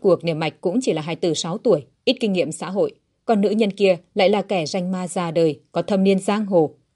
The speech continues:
lại còn quyến rũ nữa. Niệm Mạch nhất thời bị nàng ta mê hoặc cũng là thật. Niệm Mạch có thể không nhận chúng ta, nhưng dù sao hắn cũng là nhi tử của thần tôn, mà thần tôn lại có đại ân đối với chúng ta. Chúng ta không thể mặc kệ trơ mắt nhìn hắn đi lầm vào con đường sai trái.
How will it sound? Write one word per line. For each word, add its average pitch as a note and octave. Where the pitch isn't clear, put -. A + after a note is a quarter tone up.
lại G3+
còn F#3+
quyến F3
rũ F3+
nữa. G#3+
Niệm B3
Mạch G#3
nhất D#4+
thời G3
bị E3
nàng D#3
ta E3+
mê F3
hoặc F3
cũng G3
là B3
thật. E3+
Niệm A#3+
Mạch G#3+
có D#4
thể A#3
không F#3
nhận D#3+
chúng E3
ta, F#3+
nhưng G3+
dù G3
sao G#3+
hắn G3+
cũng G#3
là D4+
nhi G3+
tử A3+
của D3+
thần D#3
tôn, F3
mà A#3+
thần A#3+
tôn B3+
lại F3+
có F3
đại G#3+
ân F3
đối F3
với E3
chúng F3
ta. F3+
Chúng G#3+
ta C4
không C4
thể F3
mặc D#3
kệ E3+
trơ F3+
mắt A#3
nhìn A3
hắn G3+
đi C4
lầm G#3+
vào F3+
con G#3+
đường F3
sai G3+
trái. F#3